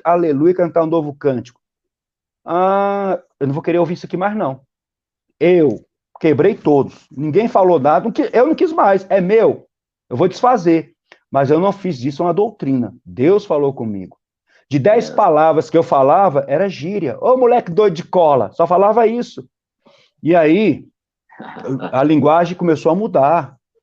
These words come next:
Speaker 1: né? Ainda mais que eu tinha que conquistar minha esposa, uma família dela conservadora. Deus começou a mudar a, a fala,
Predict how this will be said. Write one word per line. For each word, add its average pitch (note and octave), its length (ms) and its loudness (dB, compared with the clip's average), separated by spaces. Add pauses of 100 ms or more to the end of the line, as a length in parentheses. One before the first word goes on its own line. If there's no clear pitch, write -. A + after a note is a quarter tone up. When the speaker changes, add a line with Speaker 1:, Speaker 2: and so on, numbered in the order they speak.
(220)
Speaker 1:
né? C#3 360 -4 (280)
Ainda C#3+ 240 2
mais D3+ 220 0
que - 80 -4
eu D#3 40 -2
tinha D3+ 160 -6
que C#3+ 60 -12
conquistar C3+ 360 -4
minha D#3+ 100 -6
esposa, C3+ 600 -6 (140)
uma A#2+ 120 -8
família A#2 380 -4
dela A2 220 -6
conservadora. B2 1040 -6 (280)
Deus C#3 220 -2
começou D3 300 -2
a D3 40 -4
mudar C3+ 380 2
a, A#2 360 -4
a C#3 40 -4
fala, A#2+ 640 0